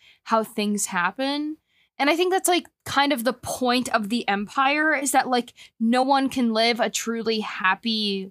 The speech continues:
life under the Empire. So I think that it kind of directly goes against, like,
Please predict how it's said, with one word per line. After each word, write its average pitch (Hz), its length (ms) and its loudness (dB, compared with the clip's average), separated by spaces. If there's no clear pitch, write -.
life 185 760 0
under 196 300 0
the 185 160 -2
Empire. - 580 -6
So - 120 -2
I 240 120 4
think 262 240 -4
that 269 120 2
it 226 120 -2
kind 285 180 2
of 226 80 -8
directly 233 520 0
goes 220 320 -2
against, 202 520 -2
like, 190 340 0